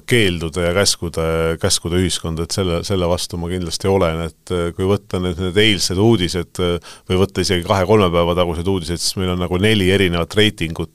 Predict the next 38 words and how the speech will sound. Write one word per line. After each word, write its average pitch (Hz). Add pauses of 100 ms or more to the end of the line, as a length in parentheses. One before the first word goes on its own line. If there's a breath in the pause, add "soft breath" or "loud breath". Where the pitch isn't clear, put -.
et, -
äh, 85 (340 loud breath)
ja 87
siis 85
hüppab 90
üks, - (340)
üks -
firma 113
veel 92
välja, 95
kes -
tavaliselt 95
ei 101
tee 110
re-, 95
reitinguid 90
ja -
teeb 90
oma 123
reitingu 95
peale, 92 (480 loud breath)
et -
eks 117
ta 104
natukene 95
selliseks 90 (160)
anekdootlikuks 104
ole 92
muutunud, 85
et -
kui 90 (480 loud breath)
päeva 104
alguses 90
öeldakse, 92
et 95
erakond, 90
äh, 87
A 120